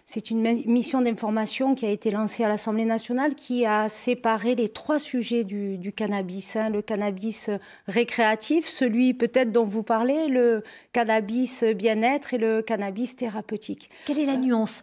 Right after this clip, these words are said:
Speaker 2: entre le récréatif et le bien-être ?
Speaker 1: Alors, entre le récréatif, euh, euh, pour expliquer, euh, brièvement, euh, des effets psychotropes, euh, ce qu'on appelle la marijuana, euh, euh, fumer un pétard, euh, voilà le récréatif. Et puis le bien-être,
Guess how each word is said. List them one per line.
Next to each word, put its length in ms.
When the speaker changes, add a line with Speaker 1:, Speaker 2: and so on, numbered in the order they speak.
Speaker 2:
entre 240
le 140
récréatif 800
et 40
le 80
bien-être ? 540
Speaker 1:
Alors, 300
entre 260
le 300
récréatif, 840
euh, 100
euh, 380
pour 240
expliquer, 680
euh, 160
brièvement, 840
euh, 140
des 200
effets 220
psychotropes, 720
euh, 200
ce 160
qu'on 240
appelle 260
la 120
marijuana, 1040
euh, 200
euh, 260
fumer 540
un 160
pétard, 600
euh, 280
voilà 280
le 140
récréatif. 800
Et 60
puis 140
le 120
bien-être, 640